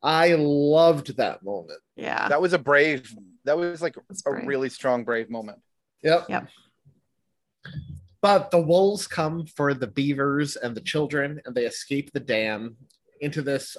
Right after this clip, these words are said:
Speaker 1: I love it. It's a rapid river. And so this was back when this movie came out. I was still buying D V Ds instead of buying them digital.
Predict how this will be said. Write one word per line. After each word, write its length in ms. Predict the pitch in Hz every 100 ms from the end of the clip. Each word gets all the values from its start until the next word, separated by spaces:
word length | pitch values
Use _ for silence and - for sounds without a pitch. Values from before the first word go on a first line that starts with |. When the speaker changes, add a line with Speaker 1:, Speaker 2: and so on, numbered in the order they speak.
| -
Speaker 1:
I 80 | 180
love 260 | 175 180
it. 120 | 135 113
It's 180 | -
a 220 | 156 139 127 123 123
rapid 460 | 156 180 185 175
river. 520 | 135 143 120 107 110 - - - - - -
And 440 | 135 131 127 123 - _ _ _ _ _ _ _ _ _ _ _ _ _ _ _
so 200 | - 143
this 220 | 160 156
was 120 | 165
back 280 | 156 143 147
when 80 | 147
this 140 | 135
movie 140 | 147 135
came 180 | 156
out. 100 | 143
I 40 | 127
was 100 | 127
still 120 | 147
buying 320 | 123 123 123
D 160 | 120 123
V 120 | 123
Ds 260 | 117 127 117
instead 240 | 117 127
of 80 | 113
buying 220 | 117 117
them 120 | 117 107
digital. 580 | 123 123 139 131 131